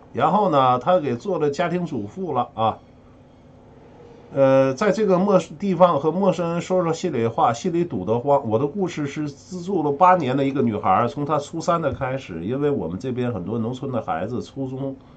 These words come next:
初三是一个坎儿，很奇怪，好多家庭条件不好的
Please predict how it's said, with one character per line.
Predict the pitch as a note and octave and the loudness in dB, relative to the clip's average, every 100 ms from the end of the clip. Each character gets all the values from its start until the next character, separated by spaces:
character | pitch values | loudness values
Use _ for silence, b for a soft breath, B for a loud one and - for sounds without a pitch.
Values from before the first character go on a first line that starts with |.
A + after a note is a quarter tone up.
| B B B B B | B B B B B
初 | - D3 | -10 -2
三 | D#3 D3 | 2 4
是 | - | 2
一 | C#3+ | -2
个 | C#3+ | -2
坎 | B2 G2 | -4 -2
儿， | D#2+ | -4
很 | - F2+ | -4 -8
奇 | - A#2+ | -6 -6
怪， | E3 C3+ | -2 0
好 | G2 A2 | 2 0
多 | D3+ | 0
家 | E3+ D#3 | 0 -2
庭 | D#3 | -2
条 | C3+ C3+ | -2 -2
件 | C#3 C#3 | -2 -2
不 | D3 | -4
好 | A2+ F2 | -2 -2
的 | F2+ F#2 | -2 -6